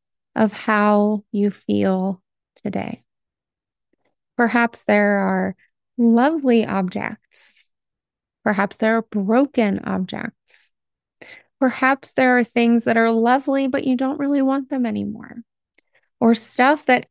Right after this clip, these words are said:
actually isn't yours. Perhaps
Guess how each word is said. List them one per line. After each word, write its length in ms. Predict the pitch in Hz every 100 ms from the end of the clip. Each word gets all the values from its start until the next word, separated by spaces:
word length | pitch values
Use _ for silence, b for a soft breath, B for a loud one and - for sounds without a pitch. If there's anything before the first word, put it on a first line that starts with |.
| 226
actually 540 | 240 - 277 285 269
isn't 340 | 233 233 240
yours. 640 | 214 226 208 - - - - _ _ _ _ _ _ _ _ _ _ -
Perhaps 720 | 214 - 190 247 254 - -